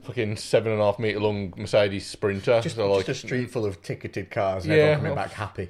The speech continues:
Speaker 2: Like,
Speaker 1: yeah.
Speaker 2: "Saved myself thirty quid."
Speaker 1: Yeah, oh God, yeah, it was so, so, so, 'cause it was, it's like in London, 'cause,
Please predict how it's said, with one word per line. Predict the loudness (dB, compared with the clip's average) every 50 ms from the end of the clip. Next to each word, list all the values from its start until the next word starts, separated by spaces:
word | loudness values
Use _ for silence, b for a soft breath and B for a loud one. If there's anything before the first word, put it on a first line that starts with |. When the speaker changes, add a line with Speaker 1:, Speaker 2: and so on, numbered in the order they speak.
| -6
Speaker 2:
Like, | -2 4
Speaker 1:
yeah. | 6 6 6 6
Speaker 2:
"Saved | 2 -4 -8 -4 -4 -4 -4 -4 -8
myself | -8 0 4 4 4 4 4
thirty | 2 2 2 2 0 -4
quid." | -2 -4 -4 -4 -8 -12 _
Speaker 1:
Yeah, | -2 0 0 2 2
oh | 6 6 6
God, | 8 8 6 6
yeah, | 4 2 2
it | 0 -2
was | -2 2
so, | 2 2 2 2
so, | 2 0 -2 0 B B B B
so, | 2 4 4
'cause | 4 2 0 0
it | 2 2
was, | 2 0 0 -4 -8
it's | -6 0 2
like | 2 4 4
in | 4 4
London, | 4 4 4 2 0 0
'cause, | 0 -2 -2 -4 -10